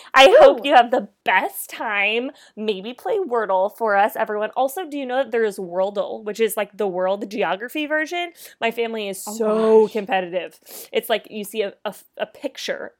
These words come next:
Speaker 1: just in, like, a shape of one of the countries. Like, the other day it was the Bahamas. And you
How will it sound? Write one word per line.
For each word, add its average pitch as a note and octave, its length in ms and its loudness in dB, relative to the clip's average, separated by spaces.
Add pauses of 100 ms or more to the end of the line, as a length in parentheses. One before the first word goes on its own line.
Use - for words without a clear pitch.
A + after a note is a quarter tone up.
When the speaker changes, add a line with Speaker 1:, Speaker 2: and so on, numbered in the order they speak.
Speaker 1:
just A3+ 240 -4
in, A3+ 220 -14
like, G3+ 240 -8 (120)
a G#3+ 60 -8
shape - 460 -6 (120)
of G#3 140 -2
one F3+ 180 -6
of F3+ 60 -6
the F#3+ 80 -10
countries. F#3 560 -10 (500)
Like, - 220 -14 (640)
the - 80 -8
other F#3 160 -4
day F3+ 80 -8
it - 60 -10
was - 100 -18
the - 80 -18
Bahamas. E3+ 580 -12
And G#3 240 -8
you A3+ 280 -8